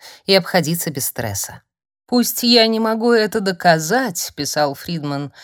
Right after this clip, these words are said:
"но подозреваю, что мое поколение меньше страдало от выгорания, чем нынешние студенты,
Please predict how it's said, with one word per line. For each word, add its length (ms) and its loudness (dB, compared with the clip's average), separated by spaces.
"но 140 -2
подозреваю, 640 2
что 180 -6
мое 260 0
поколение 600 0
меньше 340 0
страдало 480 -4
от 140 -6
выгорания, 600 0
чем 300 -2
нынешние 500 -2
студенты, 720 -2